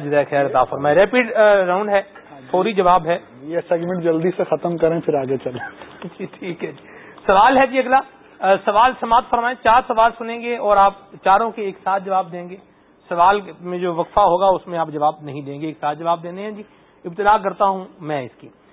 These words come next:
Speaker 1: آ، زمزم شریف کس نبی علیہ الصلوۃ والسلام کی ایڑیاں رگڑنے سے جاری ہوا؟ حضرت علی کی شہادت کس مہینے میں ہوئی؟ وہ کون سے صحابی ہیں جن کے نکاح میں آقا کریم علیہ الصلوۃ والسلام کی دو شہزادیاں آئیں؟ نعمان بن ثابت۔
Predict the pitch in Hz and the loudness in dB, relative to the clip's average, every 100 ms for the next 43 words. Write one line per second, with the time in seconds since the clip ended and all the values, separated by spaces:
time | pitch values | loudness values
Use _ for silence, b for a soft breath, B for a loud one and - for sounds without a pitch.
0 | b b 151 156 156 233 277 277 254 262 | b b 0 0 2 0 0 -2 -6 -6
1 | - 277 233 240 247 240 240 - 202 214 | -6 -10 -6 -4 -4 -4 -6 -4 2 2
2 | 226 214 - 190 190 220 214 214 214 190 | 2 -6 -4 0 0 -2 -6 -14 -8 -6
3 | 180 202 190 180 196 208 185 185 208 220 | -4 -2 -2 -2 -4 -8 -2 0 0 0
4 | 220 233 b b b - 190 226 208 214 | 0 0 b b b 0 0 0 0 -2
5 | 240 220 - 190 208 202 208 214 202 220 | -2 -6 0 2 2 -4 -10 -8 -6 -6
6 | 226 208 226 202 208 208 185 165 165 180 | -6 -4 -4 -4 -4 -6 -6 0 0 0
7 | 202 208 208 208 196 202 202 208 214 b | -6 -8 -10 -10 -8 -2 -2 -2 -10 b
8 | b b - 180 202 185 196 220 220 196 | b b -2 -2 -2 -6 -6 -6 -6 -4
9 | 196 196 - 185 180 175 185 185 202 190 | -4 -4 -4 -2 -2 -6 -6 -4 -4 -6
10 | 190 190 170 170 180 202 208 196 208 220 | -8 -8 -4 -2 -2 -6 -10 -8 -10 -14
11 | b b b _ 156 165 170 190 202 214 | b b b _ -10 -4 0 0 0 -4
12 | 202 165 185 175 - 165 170 180 175 | -8 -12 -10 -12 -6 -2 -2 -2 -14